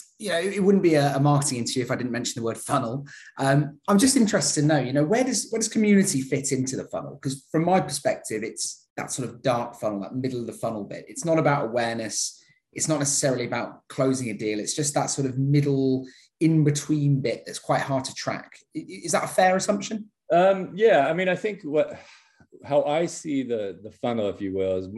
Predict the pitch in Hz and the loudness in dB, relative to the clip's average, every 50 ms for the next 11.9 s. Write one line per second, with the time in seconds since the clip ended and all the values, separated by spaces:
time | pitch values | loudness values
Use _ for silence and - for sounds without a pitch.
0 | 110 _ _ _ - 120 113 101 95 113 117 110 104 92 - - - _ _ _ | -16 _ _ _ -8 -6 -6 -4 -2 0 0 2 0 -2 -4 -8 -20 _ _ _
1 | _ _ _ _ _ - - 196 196 160 - 202 233 226 226 208 185 156 143 143 | _ _ _ _ _ -2 0 2 2 2 2 2 2 4 6 6 6 6 6 6
2 | 139 139 135 127 120 117 - - _ _ _ _ _ _ _ - - 170 156 170 | 6 6 6 6 4 2 -2 -8 _ _ _ _ _ _ _ -4 0 2 6 6
3 | 185 180 - 180 156 139 127 120 117 113 117 - 127 117 113 110 101 101 104 107 | 6 4 4 2 2 4 2 2 -2 -4 -6 -6 -4 -2 -2 -2 -4 -6 -10 -10
4 | 110 107 113 113 110 110 107 104 98 95 92 92 _ _ - 104 95 - - 113 | -6 -4 -4 -2 -2 -4 -4 -4 -6 -6 -6 -8 _ _ -10 -8 -8 -6 -4 -2
5 | 101 98 95 95 - - 107 - - - 101 98 - 104 90 85 80 78 78 98 | -2 -4 -4 -8 -12 -12 -12 -12 -12 -14 -14 -8 -4 -2 -2 -2 -2 -6 -8 -8
6 | 98 90 85 80 80 87 82 82 - 80 80 76 - - _ _ _ _ _ _ | -8 -10 -10 -8 -8 -8 -10 -10 -8 -8 -8 -8 -10 -12 _ _ _ _ _ _
7 | _ _ _ _ - 113 107 107 104 101 98 95 92 92 87 - _ _ - 123 | _ _ _ _ -6 -4 -2 0 0 0 -2 -4 -6 -10 -12 -14 _ _ -4 -2
8 | 151 165 180 170 147 117 123 127 123 117 110 110 - 113 113 110 107 107 107 104 | -2 0 0 0 0 0 0 0 0 0 -2 -4 -6 -6 -6 -4 -4 -4 -4 -4
9 | 123 120 - 113 101 104 104 101 98 101 101 98 98 98 95 95 95 92 95 _ | -6 -6 -6 -8 -8 -6 -4 -4 -4 -4 -2 -2 -4 -4 -6 -10 -14 -16 -18 _
10 | _ _ _ _ _ _ _ - 165 196 233 180 113 95 - 110 107 113 117 107 | _ _ _ _ _ _ _ 0 0 2 2 0 -2 -2 -2 0 0 0 0 0
11 | 107 98 95 82 - - 117 113 101 98 92 87 78 71 73 - - | 0 -2 -4 -6 -8 -6 -4 -4 -4 -4 -4 -6 -8 -8 -10 -12 -18